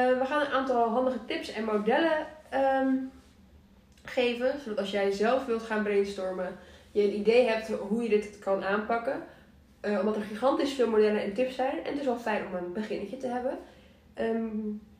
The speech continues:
daarmee wil ik graag beginnen met het B M C-model. Dat is voor als je een project of een, eh, bedrijf wilt opstarten. En je kan het ook heel mooi visualiseren op grote, eh, rollen papier of grote schermen. Eh, waarmee je post-itjes kan werken, waarin je onder andere,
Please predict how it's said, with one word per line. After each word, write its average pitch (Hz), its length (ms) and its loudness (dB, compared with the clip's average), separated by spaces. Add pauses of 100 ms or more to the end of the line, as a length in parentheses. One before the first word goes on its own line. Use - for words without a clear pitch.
(140)
daarmee 254 260 6
wil 262 100 8
ik 254 60 6
graag 254 160 -4
beginnen 277 360 -4
met 220 80 0
het 202 300 -2
B 190 40 -2
M 214 280 4
C-model. 262 720 2
Dat 226 120 -6
is 208 100 -10
voor 190 160 -2
als 190 240 -2
je 190 160 -2 (400)
een 202 140 -2
project 226 480 2
of 196 140 -8
een, 185 300 -4 (340)
eh, 196 180 -2
bedrijf 220 420 0
wilt 285 160 -2
opstarten. 240 640 0 (580)
En 202 140 -2
je 208 60 2
kan 214 140 0
het 220 80 2
ook 208 60 -2
heel 247 140 4
mooi 240 140 4
visualiseren 208 640 4
op - 140 -4
grote, 180 380 -2 (320)
eh, 190 220 -4
rollen 196 160 -4
papier 285 360 2
of 277 60 -2
grote 190 200 -6
schermen. 240 600 2 (440)
Eh, 202 120 -4 (220)
waarmee 185 240 0
je 202 60 0
post-itjes 233 520 0
kan 214 180 0
werken, 202 420 0
waarin 196 160 -2
je 190 100 -4
onder 185 160 -6
andere, 175 320 -4